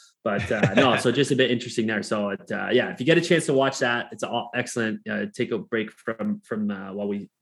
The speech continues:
Speaker 1: patiently wait for the next game six in the, uh, cup final.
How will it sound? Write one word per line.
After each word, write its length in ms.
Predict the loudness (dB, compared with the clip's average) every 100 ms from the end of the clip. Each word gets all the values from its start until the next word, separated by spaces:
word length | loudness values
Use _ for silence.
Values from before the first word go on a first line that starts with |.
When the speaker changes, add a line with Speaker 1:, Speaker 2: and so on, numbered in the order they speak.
| -4
Speaker 1:
patiently 380 | -4 -2 -4
wait 300 | -2 -4 -6 -6
for 180 | -6
the 80 | -2
next 260 | -2 -4 -8
game 220 | -10 -10
six 420 | -8 -8 -8 -12 -12
in 220 | -10 -10
the, 220 | -10 -12
uh, 140 | -12 -12
cup 220 | -12 -12
final. 420 | -12 -10 -8 -8